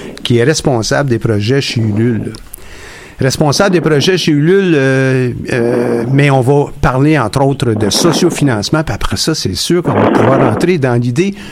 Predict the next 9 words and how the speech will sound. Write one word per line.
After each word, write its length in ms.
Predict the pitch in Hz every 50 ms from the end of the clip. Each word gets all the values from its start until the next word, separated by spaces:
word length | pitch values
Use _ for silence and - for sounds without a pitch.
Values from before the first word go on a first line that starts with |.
| - - - -
de 300 | 113 123 131 143 165 180 - - - - - - - - - -
qu'est-ce 260 | - 202 - - -
qu'on 300 | - 156 147 151 139 117
fait 300 | - - 165 165 180 165
avec 420 | 131 117 113 135 139 143 139 - - - - - - - - - - 127
le, 80 | 127 123
euh, 920 | 123 120 120 120 117 113 110 110 110 110 113 110 - 117 117 110 110 110
le 120 | 120 127
sociofinancement. 880 | 120 - - 147 - - 170 151 - - 135 127 117 107 - - 117